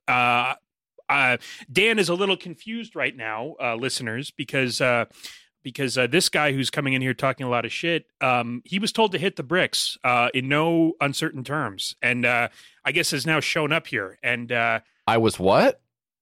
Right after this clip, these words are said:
Speaker 1: I don't wanna put your shit out on the street here, but, um, you had a contract for a hundred episodes. That contract has elapsed, and Mike has pur-,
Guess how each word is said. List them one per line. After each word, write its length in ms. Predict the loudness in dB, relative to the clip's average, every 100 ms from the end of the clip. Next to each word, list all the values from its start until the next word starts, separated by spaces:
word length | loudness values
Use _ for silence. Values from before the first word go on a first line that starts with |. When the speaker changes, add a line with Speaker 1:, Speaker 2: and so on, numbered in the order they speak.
| _ 0
Speaker 1:
I 120 | 4
don't 120 | 4
wanna 200 | 4 2
put 200 | 0 0
your 100 | 2
shit 200 | 2 2
out 160 | 2 4
on 120 | 2
the 40 | 2
street 300 | 0 0 0
here, 200 | -2 -4
but, 340 | 2 0 2
um, 400 | 0 0 0 -8 -12
you 180 | 0 2
had 100 | 2
a 40 |
contract 560 | 2 0 0 0 -2 -2
for 100 | -4
a 20 |
hundred 240 | -4 -2 -2
episodes. 640 | -2 -4 -4 -4 -6 -10 -12 -20 _ -20 _
That 320 | -4 0 0
contract 440 | 0 0 2 0 -2
has 120 | -6
elapsed, 640 | -2 0 0 -2 -6 -8 -20 -4
and 460 | 0 2 0 -2 -2
Mike 340 | 0 0 0
has 480 | 0 0 0 -2 -6 _ _ _ -6
pur-, 220 | -4